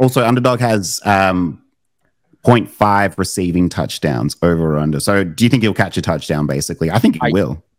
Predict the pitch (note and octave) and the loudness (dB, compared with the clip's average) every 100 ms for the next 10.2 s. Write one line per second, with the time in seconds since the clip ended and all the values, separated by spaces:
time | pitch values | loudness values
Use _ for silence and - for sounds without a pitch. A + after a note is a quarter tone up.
0 | _ B2+ B2 A2 G#2+ G#2+ D3 - G#2+ G2 | _ -4 -2 0 -2 -4 -8 -6 -6 -2
1 | G2 G2+ G2 G2+ G2+ G#2+ - A2 G#2+ - | 0 2 0 -2 -4 -8 -8 -8 -8 -8
2 | F#2+ F2+ D#2+ D#2+ E2 D#2 - D#2+ - - | -6 -4 -6 -8 -10 -12 -8 -10 -10 -12
3 | D#2+ - G2+ F2+ F2+ F2 E2 D#2+ - A#2 | -10 -6 -2 -2 -2 -4 -6 -4 -2 -2
4 | B2+ D#2+ D2 F#2 F2 E2 D#2+ D#2+ A2 A2+ | -2 -4 -6 -6 -10 -10 -10 -8 -2 -2
5 | A2 C3 - D#3+ - A#2 - F3+ F#3 - | 0 -4 0 -2 -2 -10 -2 2 2 2
6 | B2 C#3 G#2+ A2 B2+ C3+ B2 G#2 - A2+ | 4 6 4 2 0 2 2 0 0 -2
7 | - F#2 F#2 G#2+ A2+ - A#2+ G#2+ G2 G2+ | 0 -4 -2 -4 -4 -2 0 2 2 0
8 | A2+ G2 F#2 - _ _ _ _ - G2+ | -2 -4 -6 -12 _ _ _ _ -12 -4
9 | B2 A2 G#2 - F2 E2 E2 D2 - C2+ | -2 -2 -4 -4 -4 -4 -6 -10 -12 -16
10 | D2 - | -16 -20